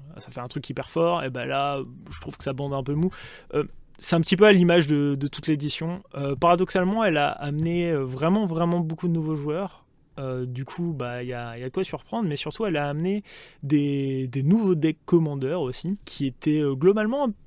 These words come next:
petit peu dans la même veine que Strixhaven, dans la mesure où je les ai trouvés plutôt bien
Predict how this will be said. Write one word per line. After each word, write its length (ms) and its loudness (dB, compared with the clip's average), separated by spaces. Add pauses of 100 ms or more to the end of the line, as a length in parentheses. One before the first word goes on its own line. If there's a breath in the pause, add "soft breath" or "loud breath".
(160)
petit 300 -10
peu 240 -4
dans 140 0
la 120 -2
même 220 0
veine 240 0
que 120 -6
Strixhaven, 1300 -6 (360)
dans 140 -2
la 120 -2
mesure 300 -2
où 200 0
je 40 -4
les 180 -2
ai 40 -4
trouvés 320 -2 (320)
plutôt 380 -2
bien 380 -2